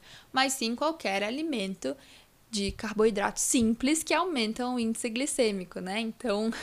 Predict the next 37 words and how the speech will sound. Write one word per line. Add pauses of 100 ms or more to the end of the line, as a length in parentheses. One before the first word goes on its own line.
(300)
<laughs>
é
muito
curioso
que
a
gente
tem
que
explicar
isso,
ou
pressão. (1000)
Os
pacientes
acham
que (160)
manjam
da
pressão. (240)
E
às
vezes
eles
não
manjam. (260)
Ainda
bem
que
é
um
conhecimento
mais
difundido
que
o
diabetes.